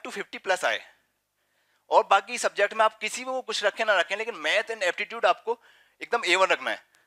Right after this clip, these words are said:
आपको इसमें एकदम जैसा नहीं रखना है कि ईएससी की तैयारी कर रहा हूँ तो मैथ की जरूरत नहीं है, गेट में आता हो तो,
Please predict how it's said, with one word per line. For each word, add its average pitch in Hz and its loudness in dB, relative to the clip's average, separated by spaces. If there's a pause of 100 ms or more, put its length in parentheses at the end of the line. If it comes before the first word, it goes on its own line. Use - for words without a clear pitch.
(340)
आपको 160 0
इसमें 214 -2
एकदम 175 -4
जैसा 190 0
नहीं 208 0
रखना 185 0
है 185 2
कि 185 -2
ईएससी 180 -2
की 190 -10
तैयारी 175 0
कर 170 -2
रहा 170 0
हूँ 175 -4
तो 175 -8
मैथ 156 0
की 160 -12
जरूरत 160 -4
नहीं 151 -4
है, 147 -2
गेट 151 -2
में 160 0
आता 147 2
हो 147 -2
तो, 147 -4